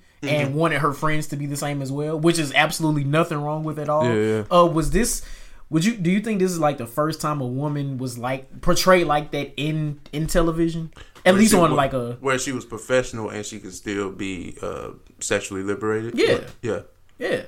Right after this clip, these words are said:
Speaker 2: I feel so.
Speaker 1: So,
Speaker 2: I
Speaker 1: so
Speaker 2: feel
Speaker 1: that's
Speaker 2: that.
Speaker 1: like, that's dope. Now, was, was this on Fox? This was on
Speaker 2: Yeah, Fox.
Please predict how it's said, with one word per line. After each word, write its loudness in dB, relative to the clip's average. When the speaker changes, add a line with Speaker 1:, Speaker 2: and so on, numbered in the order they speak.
Speaker 2:
I -10
feel -8
so. -10
Speaker 1:
So, 4
Speaker 2:
I 4
Speaker 1:
so 4
Speaker 2:
feel 4
Speaker 1:
that's 2
Speaker 2:
that. -16
Speaker 1:
like, -2
that's 0
dope. 2
Now, 0
was, -2
was -8
this -10
on -12
Fox? -16
This -6
was -6
on -4
Speaker 2:
Yeah, 10
Fox. 2